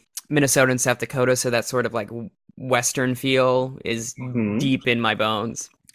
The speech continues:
Speaker 1: Um, Christmas in Cape Town I saw as well.
Speaker 2: Not crazy about that. I'll
Speaker 1: No.
Speaker 2: Be Home, I thought might get a vote or two.
Speaker 1: Mm-hmm. It's Money That I Love. That's, and It's Money That Matters. That's,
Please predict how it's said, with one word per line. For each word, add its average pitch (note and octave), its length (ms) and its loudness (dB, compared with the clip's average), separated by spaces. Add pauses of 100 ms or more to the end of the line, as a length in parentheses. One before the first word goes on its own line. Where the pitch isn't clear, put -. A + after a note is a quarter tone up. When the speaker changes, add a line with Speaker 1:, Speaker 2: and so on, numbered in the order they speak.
(200)
Speaker 1:
Um, D#2 380 -12 (360)
Christmas C#3+ 400 -2
in B2 120 0 (100)
Cape - 300 -2
Town D3+ 260 2
I D3+ 80 2
saw E3+ 380 0
as B2+ 200 -2
well. C3 640 0
Speaker 2:
Not - 200 -12
crazy F#2 400 -4
about F#2 240 0
that. G#2 240 2 (260)
I'll D3 100 8
Speaker 1:
No. E3+ 180 6
Speaker 2:
Be C#3+ 140 2
Home, D3 300 2
I E3 100 2
thought C#3+ 280 4
might C3+ 200 0
get C#3 140 2
a B2+ 80 2
vote B2 240 2
or C3 140 2
two. C#3 440 -2 (140)
Speaker 1:
Mm-hmm. A2+ 440 -6 (580)
It's B2 160 -6
Money D3 260 6
That E3+ 180 6
I C3 60 4
Love. B2 380 4
That's, C3+ 540 -2 (180)
and C#3 220 0
It's B2+ 140 -2
Money C3+ 240 4
That B2 160 4
Matters. A#2 380 0
That's, B2+ 260 -2